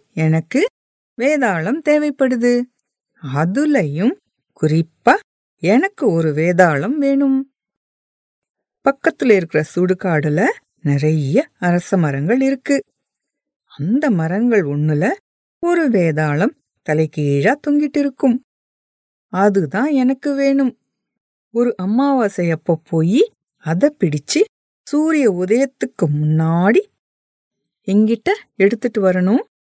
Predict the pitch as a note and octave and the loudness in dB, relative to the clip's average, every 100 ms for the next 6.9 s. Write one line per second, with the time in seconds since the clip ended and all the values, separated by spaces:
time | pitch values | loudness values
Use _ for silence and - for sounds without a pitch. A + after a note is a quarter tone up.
0 | _ _ _ - C3+ C3 C#3+ D3+ E3 F3+ | _ _ _ -8 -4 -2 -2 -2 0 0
1 | D#4 _ - G3 G3 - B3+ - G#3 G#3+ | -2 _ -2 0 0 -4 -8 -2 0 0
2 | G#3 G3+ - D3 C#3 D3+ F3 F#4+ _ _ | -2 -4 -4 -6 -2 0 2 0 _ _
3 | _ _ _ G#3 F#3 A3+ A#3+ G3 E3+ E3+ | _ _ _ -10 -4 0 0 0 -4 -8
4 | - D#4 C#4+ D4 C#4+ C#4 G#3+ _ _ _ | -2 -2 0 -4 0 2 2 _ _ _
5 | _ _ _ _ _ E3 F#3+ C#4+ A3+ A3 | _ _ _ _ _ -4 0 2 0 -2
6 | - _ _ E3 E3+ B3 B3 F3+ | -4 _ _ -8 -4 -2 0 0